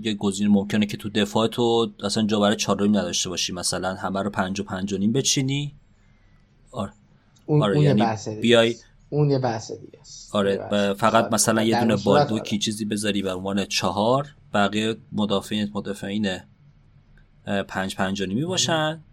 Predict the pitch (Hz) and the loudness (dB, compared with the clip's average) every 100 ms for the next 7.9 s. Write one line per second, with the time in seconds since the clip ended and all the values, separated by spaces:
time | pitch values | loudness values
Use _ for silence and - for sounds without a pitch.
0 | - 107 101 104 104 - 98 143 - 170 | -8 -2 -2 -2 -4 -4 -2 -2 -2 -4
1 | 160 175 170 170 _ - - _ _ - | -2 0 0 -2 _ -20 -20 _ _ 2
2 | 123 120 113 113 - 127 131 135 131 - | 6 6 6 4 0 -2 0 0 0 -6
3 | _ _ _ _ - 123 120 117 117 117 | _ _ _ _ 2 4 4 2 0 0
4 | 127 131 120 113 123 127 - 113 123 131 | -2 0 0 2 2 2 2 4 4 2
5 | 120 101 131 151 170 156 156 151 147 156 | 0 -2 -2 -2 -2 -4 -2 0 0 -2
6 | - _ _ _ _ _ _ _ _ _ | -10 _ _ _ _ _ _ _ _ _
7 | _ - 104 104 113 110 110 110 110 | _ -18 -8 0 4 6 6 6 2